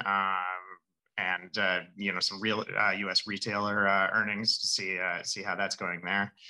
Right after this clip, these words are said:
Um, as far as crypto is concerned, we, uh, finished last week with a little bit of relief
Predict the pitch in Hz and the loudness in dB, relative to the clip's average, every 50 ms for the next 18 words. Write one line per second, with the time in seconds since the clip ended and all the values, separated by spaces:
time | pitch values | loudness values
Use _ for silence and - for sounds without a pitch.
0 | - - - - - _ _ - 117 120 117 117 113 110 110 113 110 127 123 123 | -20 -20 -20 -20 -20 _ _ 2 4 6 8 8 8 8 6 4 4 2 0 4
1 | - 156 151 - - - - - - 170 165 160 143 131 - - 131 - - 131 | 4 4 4 4 2 -2 -6 -2 0 2 2 4 4 4 2 2 0 0 2 4
2 | 127 127 127 123 - - _ - - - - - - _ _ _ _ _ _ _ | 4 4 2 0 -4 -6 _ -20 -20 -20 -20 -20 -20 _ _ _ _ _ _ _
3 | _ _ _ _ - 151 139 143 139 139 139 139 139 135 131 127 127 123 - 120 | _ _ _ _ -2 2 4 6 8 10 10 10 8 8 8 8 6 6 4 2
4 | - - - - - - 165 156 156 165 160 - - - - - 117 117 117 120 | -2 -8 -12 -14 -2 0 2 2 2 2 2 2 2 2 0 0 2 2 4 4
5 | 123 - - - 113 123 127 127 - - 113 95 104 95 107 113 113 120 113 120 | 2 2 0 2 2 0 0 0 -2 -4 -4 -4 -2 0 0 2 2 2 2 2
6 | 113 113 107 110 101 101 110 110 104 101 92 - - | 0 0 0 0 0 0 0 0 0 -2 -2 -6 -8